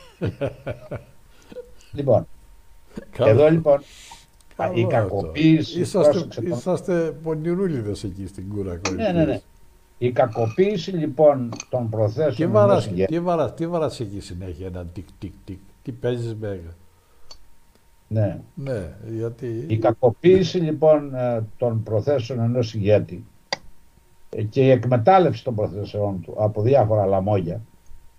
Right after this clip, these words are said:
Speaker 2: αν θες ακόμα και από την έλλειψη μηχανισμών ελέγχου, γιατί εγώ είμαι υπέρ του ελέγχου, όχι υπέρ του ασφιχτικού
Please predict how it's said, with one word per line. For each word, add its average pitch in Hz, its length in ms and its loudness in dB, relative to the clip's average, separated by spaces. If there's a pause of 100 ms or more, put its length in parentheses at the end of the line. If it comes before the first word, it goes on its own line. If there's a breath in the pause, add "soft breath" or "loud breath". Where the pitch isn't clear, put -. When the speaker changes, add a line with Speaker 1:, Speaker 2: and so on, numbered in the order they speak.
(140)
Speaker 2:
αν 240 160 4
θες 208 160 4
ακόμα 202 280 2
και 180 60 4
από 165 100 4
την 185 160 2
έλλειψη 180 320 2
μηχανισμών 139 460 -2
ελέγχου, 123 320 0
γιατί 127 180 2
εγώ 160 120 0
είμαι 156 120 2
υπέρ 156 300 2
του 135 100 -2
ελέγχου, 110 460 0
όχι 165 260 -4
υπέρ 160 260 -2
του 156 100 2
ασφιχτικού 117 880 2